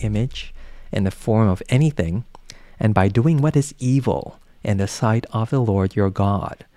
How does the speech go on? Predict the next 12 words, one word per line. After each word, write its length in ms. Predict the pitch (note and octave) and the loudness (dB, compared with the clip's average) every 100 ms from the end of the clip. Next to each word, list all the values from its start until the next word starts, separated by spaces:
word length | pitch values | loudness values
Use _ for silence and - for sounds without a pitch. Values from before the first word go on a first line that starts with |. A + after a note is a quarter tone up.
| _ | _
so 180 | - A#2 | -4 0
as 160 | G#2+ - | 0 -2
to 100 | A2 | -6
provoke 480 | G#2+ G2 G#2 A#2+ - | -6 -4 0 0 0
him 180 | B2 A2+ | -4 -2
to 160 | A#2 - | -6 -4
anger, 540 | G2+ G2+ G2+ - - - _ _ - _ | -4 -2 -2 -4 -8 -20 _ _ -20 _
I 280 | - A2 A#2 | -4 -2 -2
call 440 | A2+ - G#2+ F#2 F2 | -2 -4 -4 -4 -8
heaven 400 | - A#2 A#2+ A#2 | -2 0 0 0
and 160 | A2+ | -2
earth 280 | - G2 E2 | -2 -4 -6